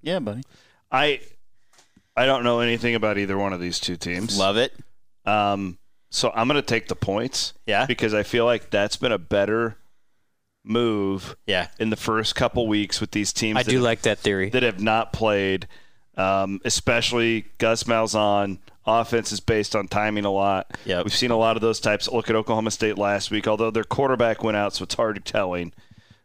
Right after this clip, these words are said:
Speaker 2: Uh, we saw it with Notre Dame. We saw it with Iowa State. You look at these good quarterbacks, and I'm, give me the points. It, because it's above, because it's get the hook, I will take Kentucky blindly. I have no idea. Do not bet on this game.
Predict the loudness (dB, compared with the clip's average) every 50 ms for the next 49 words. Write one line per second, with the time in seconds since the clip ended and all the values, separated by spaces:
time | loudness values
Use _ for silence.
0 | _ -4 -2 0 0 0 0 0 2 2 2 0 0 0 0 0 2 2 0 0
1 | 0 0 0 0 -2 0 2 2 0 0 0 0 2 2 2 0 0 -2 -2 0
2 | 0 2 2 0 -2 0 0 0 0 0 -2 -4 -2 -2 -4 -4 -2 -4 -4 -4
3 | -2 -2 0 0 0 0 2 2 2 4 2 0 -2 -4 -8 -8 -6 -8 -8 -6
4 | -4 -2 -2 -2 -4 -8 -12 -16 -20 -20 _ _ _ _ _ _ _ _ -2 -2
5 | 0 0 2 0 0 0 0 0 0 2 2 0 0 -2 -4 -6 -4 -2 -2 -2
6 | 0 0 -2 0 2 2 2 2 0 0 0 0 2 4 4 4 4 2 0 -2
7 | -6 0 0 0 0 0 -2 -4 -2 -2 -2 -2 -2 -2 -2 0 2 0 0 2
8 | 0 0 0 0 -2 -6 -2 -2 -2 -2 -2 -8 -16 -20 -20 -14 -10 -6 -6 -6
9 | -2 0 0 0 0 0 -4 -6 -4 -2 -2 0 0 0 0 0 0 0 0 2
10 | 2 0 0 -2 -2 -2 0 2 2 2 0 0 -2 -2 0 0 0 0 0 -2
11 | 0 0 0 0 0 0 0 0 0 -2 -4 -6 -8 -6 -6 -10 -12 -12